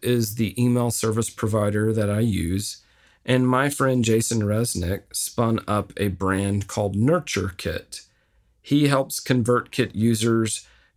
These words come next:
convert more leads into customers. He productized his done-for-you email funnel build-out service by charging a per diem or per day rate. That's right.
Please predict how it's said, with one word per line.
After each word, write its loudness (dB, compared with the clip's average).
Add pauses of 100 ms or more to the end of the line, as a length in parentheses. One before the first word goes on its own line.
convert 2
more 2
leads 2
into 2
customers. -6 (140)
He 0
productized 0
his 2
done-for-you 0 (180)
email 2
funnel 0
build-out 2
service 2 (460)
by 2
charging 0
a 2
per 0
diem 2
or -2
per -2
day 0
rate. -4 (320)
That's -2
right. 0